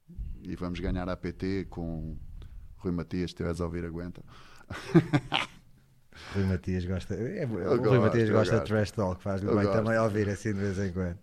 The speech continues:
Speaker 1: Ele gosta, mas eram duelos muito bons, mas a, a P T na altura era um, uma equipa fortíssima e a gente conseguiu picar o
Speaker 2: Era
Speaker 1: jogo
Speaker 2: aquela
Speaker 1: lá.
Speaker 2: equipa com o Salvador, com o Rodrigo Mascarenhas também,
Speaker 1: Ah,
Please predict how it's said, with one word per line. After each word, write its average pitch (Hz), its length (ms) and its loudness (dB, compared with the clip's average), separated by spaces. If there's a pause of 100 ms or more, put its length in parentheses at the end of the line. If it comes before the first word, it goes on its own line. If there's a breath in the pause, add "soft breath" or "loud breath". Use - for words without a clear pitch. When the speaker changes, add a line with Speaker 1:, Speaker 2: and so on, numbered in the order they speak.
(200)
Speaker 1:
Ele 98 180 -4
gosta, 82 300 -6
mas 95 140 -6
eram 101 220 0
duelos 92 320 -4
muito 95 220 -6
bons, 78 260 -12
mas 87 240 -10
a, 80 460 -6
a 90 40 -12
P 90 140 -8
T 92 140 -8
na 90 80 -4
altura 87 320 -6
era 85 120 -8
um, 85 400 -12
uma 85 120 -8
equipa 85 260 -12
fortíssima 87 680 -12
e 92 120 -10
a 87 60 -8
gente 85 240 -12
conseguiu 87 720 -10 (600 soft breath)
picar 90 320 -6
o - 20 -8
Speaker 2:
Era 87 80 -6
Speaker 1:
jogo 90 100 -4
Speaker 2:
aquela 104 140 -4
Speaker 1:
lá. 107 40 -4
Speaker 2:
equipa 104 280 -6
com 95 100 -6
o - 20 -10
Salvador, 104 540 -6
com 107 120 -10
o - 20 -6
Rodrigo 90 300 -4
Mascarenhas 107 640 -4
também, 95 180 -2
Speaker 1:
Ah, 110 260 -4